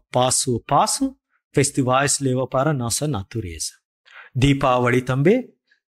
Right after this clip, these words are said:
pe-, pe-, celebrando o festivais do luzes, finalmente leva para nossa natureza. Sat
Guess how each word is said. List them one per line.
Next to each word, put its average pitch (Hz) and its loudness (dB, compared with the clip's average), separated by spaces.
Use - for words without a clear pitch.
pe-, 135 4
pe-, 113 -4
celebrando 143 2
o 135 -10
festivais 127 0
do 120 -2
luzes, 165 2
finalmente 131 0
leva 135 2
para 139 -6
nossa 120 -6
natureza. 98 -12
Sat - -4